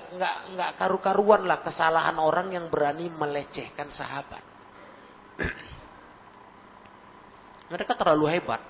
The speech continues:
generasi yang sangat-sangat hebat. Makanya bangga kita ikut paham sahabat, bangga paham salafus saleh. Karena orang-orang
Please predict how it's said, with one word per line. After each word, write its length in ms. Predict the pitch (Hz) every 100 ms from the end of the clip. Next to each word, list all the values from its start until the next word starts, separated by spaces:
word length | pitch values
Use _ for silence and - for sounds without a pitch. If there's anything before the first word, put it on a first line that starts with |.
| - 143
generasi 560 | 139 135 139 - 151
yang 80 | 135
sangat-sangat 1040 | - - 147 147 156 - - 156 135 139 - -
hebat. 320 | 143 139 113 - - - - - - - - - - - - - - -
Makanya 320 | - 143 165 -
bangga 400 | 117 147 165 147
kita 400 | 170 - 113 95 - - - - - - - - - - -
ikut 400 | 107 147 - -
paham 320 | 104 110 147 190 - - - -
sahabat, 720 | - 117 120 131 143 131 120 - -
bangga 560 | 123 143 160 160 123 - - - - -
paham 400 | 139 120 120 117
salafus 560 | - 131 127 123 127 -
saleh. 480 | 139 135 139 127 113 - - - - - -
Karena 260 | 131 180
orang-orang 460 | 180 175 180 185